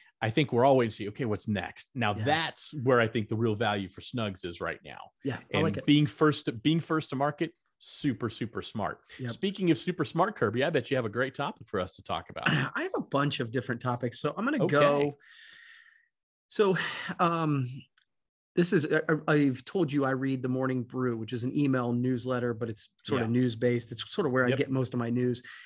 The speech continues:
Speaker 2: And I saw this. So, um, when Americans aren't playing pickleball, they're starting companies. Um,
Speaker 1: Okay.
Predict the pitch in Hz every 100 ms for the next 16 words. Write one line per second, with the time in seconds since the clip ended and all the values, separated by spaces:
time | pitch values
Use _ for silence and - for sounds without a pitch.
0 | - 135 - 165 143 120 - - - _
1 | - 160 139 135 - 131 123 117 117 107
2 | _ _ _ - - _ _ _ _ _
3 | _ _ - 139 139 180 180 170 - 175
4 | 175 180 180 139 - 247 156 123 120 180
5 | 214 139 139 - - 165 156 135 120 127
6 | 113 80 - - - _ _ - - -
7 | _ 139 135 131 120 117 196